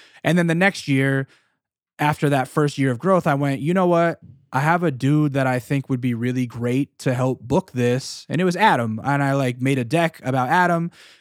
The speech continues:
And I said, "Look, he's been booking all these parties. He's one of my closest friends. We're, our tastes are really similar. Like, he'll be able to book anybody that's popping right now off the strength of his name,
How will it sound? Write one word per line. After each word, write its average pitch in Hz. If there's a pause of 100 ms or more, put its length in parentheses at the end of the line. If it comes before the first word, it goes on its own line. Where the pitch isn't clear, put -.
And 135
I 135
said, 143
"Look, 165
he's 160
been 143 (280)
booking 156
all 139
these 127
parties. 165
He's 135
one 135
of 127
my 120
closest 127
friends. 156
We're, 123
our 120
tastes -
are 147
really 143
similar. 147
Like, 127 (580)
he'll 175
be 160
able 151
to 151
book 139 (300)
anybody 156
that's 139
popping 151
right 175
now 175
off 139
the 135
strength 147
of 127
his 156
name, 208